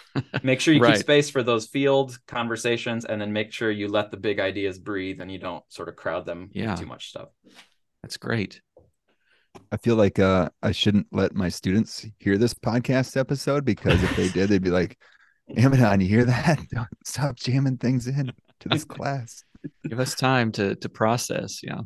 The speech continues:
Speaker 3: No, uh, but, like, you, you, you, you just said you have three classes, but, like, yeah, it's so much space. Like, "Oh, we can do this, we can do this," versus, like, "Yeah, scale back." What is it? What are the big ideas of eston? I mean, I'm hi-, wrote that down, highlighted, capitalized, whatever.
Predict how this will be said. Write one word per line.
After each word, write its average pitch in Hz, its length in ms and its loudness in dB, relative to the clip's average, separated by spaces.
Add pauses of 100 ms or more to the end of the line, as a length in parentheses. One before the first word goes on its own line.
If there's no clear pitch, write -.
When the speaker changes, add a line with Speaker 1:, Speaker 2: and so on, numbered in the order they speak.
(160)
Speaker 3:
No, 131 300 10
uh, 117 40 6
but, 113 180 4
like, 113 260 4
you, 110 220 6
you, 104 300 2 (280)
you, 110 180 4 (180)
you 107 160 0
just 104 140 0
said 113 180 6
you 98 120 8
have 98 140 2
three 104 200 2
classes, 101 540 0
but, 92 160 0
like, 95 200 2
yeah, 101 240 4
it's 78 340 -6
so 110 100 2
much 98 140 2
space. 98 260 -2
Like, 90 240 -6
"Oh, 107 180 4
we 98 140 0
can 104 140 -4
do 104 180 2
this, 95 240 -2
we 101 80 -2
can 95 100 -2
do 98 80 0
this," 95 220 0
versus, 95 420 -4
like, 90 240 -2
"Yeah, 95 220 0
scale 95 280 -4
back." 92 220 -4 (320)
What 101 260 -4
is 104 180 0
it? - 100 -8
What 104 160 0
are 110 60 2
the 95 100 -2
big 101 240 -2
ideas 95 420 -2
of 95 80 -8
eston? 90 320 -4
I 92 100 -4
mean, 95 160 -2
I'm 98 280 -2 (160)
hi-, - 160 -6 (500)
wrote 120 220 4
that 107 180 4
down, 101 280 2
highlighted, 98 520 0 (180)
capitalized, 95 640 -2 (220)
whatever. 95 400 -4